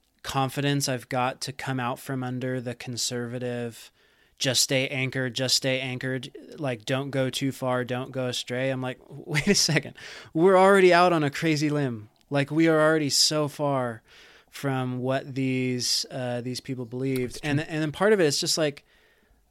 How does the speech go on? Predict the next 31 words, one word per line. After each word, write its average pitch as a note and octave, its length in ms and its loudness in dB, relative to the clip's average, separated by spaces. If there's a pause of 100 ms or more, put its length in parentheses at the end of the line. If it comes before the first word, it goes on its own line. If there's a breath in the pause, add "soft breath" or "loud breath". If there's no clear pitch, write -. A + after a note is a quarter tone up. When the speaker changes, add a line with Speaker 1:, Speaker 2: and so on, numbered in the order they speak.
(120)
Speaker 1:
just F3 180 0
the G3+ 60 0
world A3+ 240 4
just B3 160 2
seems A#3 220 2
bigger, C#3 580 0 (160)
you D3 160 -2
know? D#3+ 360 -2 (140)
Like, D3+ 440 2
history D3 880 0 (540 soft breath)
has D#3 220 -2
more D3 180 0
color. B2+ 680 -4 (500)
Um, C#3 480 -2
I D3+ 80 2
think E3+ 300 2
what's E3 160 4
been D#3 160 0
hard C#3 520 4
in C#3 280 -4
a C3 100 -4
lot C3 200 2
of C#3+ 60 0
the C3+ 40 -10
people C#3+ 240 -4
that C3 100 -4
I've B2 260 -4
read B2 380 -4
or, A#2 320 -6
or B2 160 -10
known, A#2 640 -8